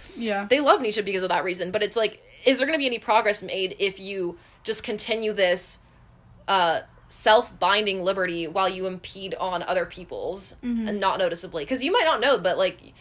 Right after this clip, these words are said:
Speaker 2: by your actions, you might, you might be, like, uh,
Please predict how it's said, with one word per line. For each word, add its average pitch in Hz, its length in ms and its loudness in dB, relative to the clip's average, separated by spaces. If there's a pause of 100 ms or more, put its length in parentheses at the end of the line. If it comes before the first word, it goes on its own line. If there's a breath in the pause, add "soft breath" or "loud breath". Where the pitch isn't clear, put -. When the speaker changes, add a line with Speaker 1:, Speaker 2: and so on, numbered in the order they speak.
(140 soft breath)
Speaker 2:
by 202 120 2
your 208 140 0
actions, 214 320 -2
you 214 100 -4
might, 175 240 -4
you 196 140 -10
might 180 200 -6
be, 185 140 -8
like, 143 380 -6
uh, 160 340 -2